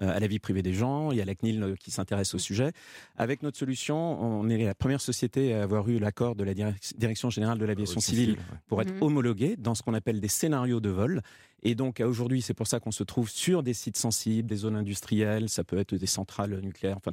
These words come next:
Speaker 1: tout site sensible autour des villes,
Speaker 3: Mhm.
Speaker 1: puisque nous ne, nous n'œuvrons pas dans ce qu'on appelle une zone peuplée. Dit autrement, pour voler sur Paris demain, à aujourd'hui, on n'y est pas encore. Il y a un aspect sociétal très important, hein, la société doit évoluer. Il y a un aspect réglementaire,
Speaker 3: Mhm.
Speaker 1: mais évidemment, il y a un aspect sécuritaire.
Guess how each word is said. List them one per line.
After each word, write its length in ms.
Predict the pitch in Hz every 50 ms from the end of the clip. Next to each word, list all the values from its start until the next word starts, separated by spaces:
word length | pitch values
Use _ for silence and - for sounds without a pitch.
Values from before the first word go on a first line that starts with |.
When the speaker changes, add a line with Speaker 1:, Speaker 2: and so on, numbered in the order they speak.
| - -
Speaker 1:
tout 120 | - 190
site 220 | - - 156 -
sensible 300 | - 135 - - 139 - -
autour 240 | 123 117 - - 131
des 100 | 113 117
villes, 240 | 104 120 151 190 220 - -
Speaker 3:
Mhm. 60 | 101 101 90 85 87 -
Speaker 1:
puisque 240 | - 113 110 - 127
nous 160 | 123 127 131
ne, 140 | 131 135 127 -
nous 120 | 123 135
n'œuvrons 440 | 139 156 175 156 147 139 151 160 151
pas 260 | - - 160 185 202
dans 120 | 175 131 127
ce 60 | -
qu'on 100 | - 104
appelle 240 | 110 110 - 165 139
une 100 | 120 120
zone 280 | 110 131 147 147 147 - - _
peuplée. 340 | - 143 - - - 92 - - _
Dit 140 | - 131 196
autrement, 500 | 196 185 - - 131 120 113 127 170 202 - - _ _ _ _
pour 160 | - 123 113 120
voler 260 | 135 165 170 180 170
sur 180 | - - 139
Paris 280 | - - 131 123 127 113
demain, 340 | 107 107 101 98 101 123 170 - - - _ _ _ -
à 80 | - 120
aujourd'hui, 540 | 131 131 131 123 113 117 123 139 156 165 - -
on 100 | 110 113
n'y 80 | 117
est 60 | 110
pas 140 | - - 135
encore. 380 | 123 113 107 - - 69 - - - - - - _ -
Il 80 | 95
y 40 | 104
a 40 | 107
un 60 | 107 110
aspect 220 | 107 - - 113
sociétal 480 | - 123 113 - 113 - - 113 110 -
très 180 | - 123 110
important, 480 | 110 107 - 110 - 160 180 196 156 143
hein, 60 | 135
la 80 | 104 101
société 420 | - 104 101 - - - 117 113
doit 220 | 101 101 104 98
évoluer. 440 | 98 101 98 101 92 98 127 156 190 - - - - - - - _
Il 80 | - 104
y 60 | 120
a 40 | 120
un 40 | 117
aspect 320 | 113 - - - 120 110
réglementaire, 600 | 104 120 113 113 113 113 107 110 - 170 226 226
Speaker 3:
Mhm. 60 | 202 170 - - 110 117
Speaker 1:
mais 160 | 120 123 - -
évidemment, 360 | 123 117 120 120 127 139 131
il 60 | 123
y 40 | 107
a 40 | 104
un 40 |
aspect 200 | 104 98 - 92
sécuritaire. 760 | 92 - - - 160 135 - 107 98 101 - 123 156 196 -